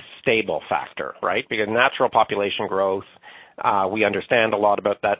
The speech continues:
that around those demographics. We can kind of, you know, project forward. You know, if somebody is, if somebody is twenty years old today, we can pretty much know what age they're gonna be <laughs> in five years' time, for example. It's very stable. It's very easy to look at.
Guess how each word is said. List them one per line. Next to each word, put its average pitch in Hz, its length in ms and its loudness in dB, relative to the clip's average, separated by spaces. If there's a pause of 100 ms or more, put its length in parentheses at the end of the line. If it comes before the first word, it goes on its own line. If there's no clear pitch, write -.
that 110 140 0
around 101 640 -2
those 95 140 -4
demographics. 101 840 0
We 104 80 -4
can 95 160 -8
kind 101 180 -4
of, 90 200 -4
you 107 120 -4
know, 85 140 -4
project 101 400 -4 (140)
forward. 113 580 2 (420)
You - 80 -4
know, 87 140 -2
if 87 120 -2
somebody 98 280 -2
is, 95 200 -2 (1080)
if 107 140 -4
somebody 110 240 2
is 98 160 0
twenty 113 160 4
years 104 160 4
old 110 220 2
today, 120 240 4
we 110 100 2
can 95 140 -6
pretty 120 180 0
much 104 200 0
know 107 180 4
what 98 160 0
age 107 240 0
they're 117 100 2
gonna 110 140 0
be - 280 2
<laughs> - 100 -2
in 131 100 -4
five 107 200 4
years' 98 200 -2
time, 131 220 6
for 120 100 0
example. 113 340 2
It's 92 140 -10
very 110 240 2
stable. 117 300 4
It's 98 100 -2
very 107 200 0
easy 104 160 -2
to 104 80 0
look 117 200 0
at. 98 160 2